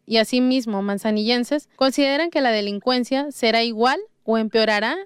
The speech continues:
en los próximos doce meses. Además, prevalece el temor de presenciar disparos con armas de fuego, pues en la ciudad de Colima, siete de cada diez personas han escuchado detonaciones frecuentes alrededor de sus viviendas,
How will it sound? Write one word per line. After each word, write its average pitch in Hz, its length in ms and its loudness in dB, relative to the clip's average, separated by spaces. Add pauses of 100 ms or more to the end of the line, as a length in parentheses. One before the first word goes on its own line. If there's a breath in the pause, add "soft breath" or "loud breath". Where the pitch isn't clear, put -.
(120)
en 226 160 0
los 202 180 -2
próximos 285 600 0
doce 226 320 0
meses. 202 560 -10 (160)
Además, 214 640 0
prevalece 247 480 2
el 330 80 0
temor 240 320 2
de 269 100 2
presenciar 220 600 0
disparos 240 480 0
con 220 180 -2
armas 214 280 0
de 214 100 -2
fuego, 214 420 -2 (120)
pues 247 220 2
en 233 100 2
la 233 80 0
ciudad 233 280 2
de 294 120 -2
Colima, 226 500 -2
siete 277 360 0
de 320 100 0
cada 254 260 0
diez 247 200 -2
personas 240 640 -2
han 240 200 0
escuchado 262 480 0
detonaciones 247 760 -2
frecuentes 254 760 -2
alrededor 214 540 2
de 247 120 0
sus 226 160 -4
viviendas, 196 640 -6